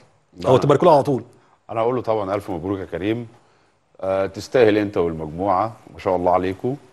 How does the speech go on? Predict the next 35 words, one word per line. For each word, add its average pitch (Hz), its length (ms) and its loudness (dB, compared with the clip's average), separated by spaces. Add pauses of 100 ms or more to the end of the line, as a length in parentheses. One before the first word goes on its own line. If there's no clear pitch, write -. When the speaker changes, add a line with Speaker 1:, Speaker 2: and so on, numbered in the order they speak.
(380)
Speaker 1:
وان 123 1000 -2 (640)
شاء 120 140 4
الله 113 140 4
في 110 100 -4
الزياده 98 480 0
على 87 180 0
طول، 131 320 -6 (520)
وزي 107 460 -2
ما 131 100 0
انت 123 140 -2
قلت 110 320 2
انتوا 95 460 -2
منتخب 90 400 -6
اليد، 90 400 -4
آه، 80 580 -6 (640)
بيكو 123 540 2 (460)
بتقدروا 110 380 0
تسعد-، 98 360 0 (180)
تسعدوا 104 360 0
الشعب 98 320 0
المصري، 101 460 -4
فنتمنى 110 540 -4
ده 110 100 0
على 101 180 2
طول 120 260 -6 (440)
منكم 110 260 0
ان 92 60 -4
شاء 95 140 -2
الله 92 160 -2
يا 101 40 -2
كريم، 101 320 -2
والف 120 300 0
مبروك 104 360 -4
ليك 120 260 -2
ولزمايلك. 87 500 -2